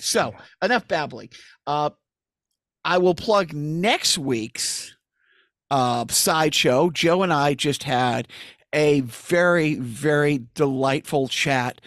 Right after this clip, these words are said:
Speaker 1: um, with a comedian that I was lucky to do a showcase with. Uh, it was the first showcase that I did when I got there at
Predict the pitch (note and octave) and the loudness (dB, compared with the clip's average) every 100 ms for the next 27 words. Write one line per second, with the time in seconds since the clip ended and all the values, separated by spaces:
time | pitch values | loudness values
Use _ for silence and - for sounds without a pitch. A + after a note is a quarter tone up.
0 | - - - B2+ B2 A#2+ A2+ - - - | -20 -20 -4 0 0 0 -4 -12 -18 -10
1 | C#3+ D#3 D#3 - D#3 E3 E3+ D#3+ C#3 C3 | -2 0 0 -2 0 2 2 2 0 0
2 | C3 B2+ C#3 C#3 D3+ C#3 - C#3 C#3+ - | -2 -2 -2 -2 -2 -4 -2 0 0 2
3 | E3+ D#3 E3+ D#3 C#3+ - D3+ C4 - - | 4 2 2 0 0 0 0 0 -6 -20
4 | - - _ A#2+ A#2+ B2+ A#2+ - C#3 C3+ | -20 -20 _ -2 0 0 -2 -2 -2 -4
5 | C3+ E3 D3+ - D#3 E3 C#3+ - A#2+ C3 | -2 0 2 2 2 0 -2 -2 -4 -2
6 | B2 D3 D#3 C#3+ B2+ C#3 C3 C3+ - C3 | -2 -2 0 0 0 -2 -2 -2 0 2
7 | C3 B2 B2 - - _ A#2+ | 2 0 -2 -16 -20 _ -8